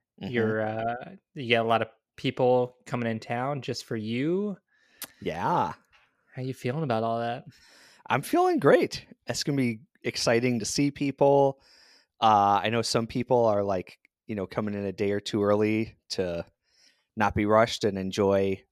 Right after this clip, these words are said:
Speaker 1: all of the glories that the Minneapolis-Saint Paul metro region has to offer.
Speaker 2: <laughs> Right on.
Speaker 1: So that's fun.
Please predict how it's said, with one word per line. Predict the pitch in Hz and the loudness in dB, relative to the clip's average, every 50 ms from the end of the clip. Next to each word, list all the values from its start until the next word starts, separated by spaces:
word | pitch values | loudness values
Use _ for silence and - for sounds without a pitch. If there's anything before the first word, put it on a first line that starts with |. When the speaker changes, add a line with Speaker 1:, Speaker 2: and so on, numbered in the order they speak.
| _ _ _ _ - | _ _ _ _ -4
Speaker 1:
all | - 107 107 110 | 0 2 4 4
of | 110 107 | 4 4
the | 113 113 | 2 0
glories | 101 - 117 120 120 120 120 127 127 127 120 - | 2 6 8 8 8 8 8 6 6 2 2 2
that | - 123 104 - - | 4 4 2 2 0
the | 110 107 | -2 0
Minneapolis-Saint | 110 107 110 110 107 104 104 - - 110 104 - - - 110 98 - - | 0 0 0 0 -2 -2 -2 -2 0 0 0 0 0 -2 -2 -4 -6 -4
Paul | - 113 110 104 101 101 101 - - | 0 2 4 6 6 4 2 0 -2
metro | 113 104 107 - - 113 | -2 -2 -2 -2 -2 -2
region | 104 104 104 104 104 120 113 110 | 0 0 -2 -2 -2 -2 -4 -2
has | 117 104 98 95 - | -2 -2 -2 -2 -2
to | - | -2
offer. | - 95 95 101 - - 139 135 139 - 131 - - | -2 0 0 0 0 -2 -2 -2 -4 -6 -10 -14 -14
Speaker 2:
<laughs> | 190 208 196 120 - - - 135 104 | -12 -10 -10 -8 -8 -8 -6 -6 -4
Right | - 170 123 147 165 165 | 0 2 2 2 2 0
on. | 170 165 143 123 - | -2 -6 -6 -8 -6
Speaker 1:
So | - - - 135 120 113 113 110 107 107 104 104 104 101 | -2 4 8 8 10 10 10 8 8 8 8 8 6 6
that's | 101 101 107 - - | 4 4 2 2 -2
fun. | - - 120 107 104 110 120 143 156 | 2 4 4 4 4 2 -2 -4 -6